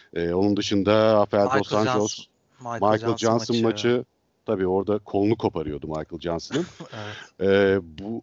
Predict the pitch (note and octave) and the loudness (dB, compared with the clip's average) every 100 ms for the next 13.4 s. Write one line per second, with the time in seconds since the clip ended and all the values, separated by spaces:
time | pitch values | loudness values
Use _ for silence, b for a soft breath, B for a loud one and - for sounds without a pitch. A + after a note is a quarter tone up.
0 | - A2+ D#3+ D3+ - F3+ F3 D#3 E3 D#3+ | 0 4 6 4 6 6 6 4 4 4
1 | D#3+ - C#3 G2+ A#2 B2 C#3 - D#3+ - | 4 4 0 0 0 0 -2 2 2 2
2 | G2+ G#2+ A#2+ E3 C3 A#2+ D3+ D#3 B2+ - | 0 0 2 0 0 0 2 4 4 6
3 | C#3 D#3 D#3 - D3 E3 A#2+ D3+ D3 - | 4 6 2 0 2 2 4 4 2 0
4 | - A2+ B2+ C3+ - A2+ A2+ B2 - G#2+ | -2 2 2 2 0 -4 -2 -4 -2 0
5 | D3 B2+ - B B B - F2+ F2+ - | 2 2 0 B B B -6 -4 -4 -4
6 | C#3+ D#3+ D#3 C#3+ A#2+ C3+ D#3+ - D3 - | -2 0 0 0 0 0 2 2 0 2
7 | C#3+ C3+ C#3+ B2+ D#3 E3 D3+ _ - A2 | 0 2 0 0 2 2 2 _ -20 -18
8 | E2+ A#2+ C3 E3+ D3+ D3+ F3+ E3 - F3 | 0 4 6 4 4 4 4 2 2 2
9 | D3 F#2+ E2 D#2+ D2 D2+ C#2 - G2 G2+ | 2 2 -2 -4 -4 -8 -10 -6 -4 -4
10 | G2+ F#2 - F2 E2+ E2 - - C3+ E3+ | -4 -8 -8 -8 -6 -6 -8 -4 2 4
11 | D#3+ B2+ - F3 D3 G#2+ E2+ E2 B2 G#2+ | 6 4 0 0 2 2 0 0 0 2
12 | A2 B2 C3 - C#3+ B2+ C3 B2 C3+ F#2+ | 4 4 4 0 -2 2 4 2 0 0
13 | F2 F#2 F#2 | 0 0 -2